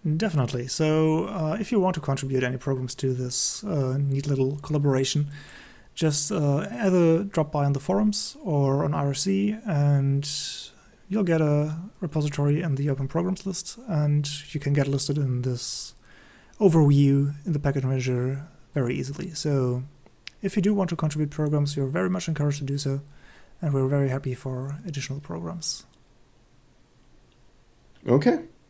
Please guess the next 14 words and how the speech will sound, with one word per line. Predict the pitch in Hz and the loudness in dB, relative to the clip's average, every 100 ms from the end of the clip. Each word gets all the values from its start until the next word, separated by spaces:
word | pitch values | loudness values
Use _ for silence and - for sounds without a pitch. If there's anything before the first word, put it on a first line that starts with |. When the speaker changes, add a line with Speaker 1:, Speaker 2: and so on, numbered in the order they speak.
| _ _ - | _ _ 4
Speaker 2:
so | 147 | 6
I | 165 | 6
Speaker 1:
Okay. | |
Speaker 2:
think | 127 165 202 - - - - _ | 6 4 4 -6 -20 -20 -20 _
that's | 135 139 - | -2 0 0
it | 147 - | -2 -2
for | - 131 120 117 117 139 | 4 8 10 8 4 0
this | 127 151 | 2 4
video. | 190 208 247 294 - - - _ - _ - | 6 6 4 2 -10 -20 -20 _ -20 _ 2
I | |
hope | 127 147 | 4 6
you | 139 135 | 6 6
got | 120 123 123 | 6 4 6
a | 120 117 117 113 | 8 8 6 2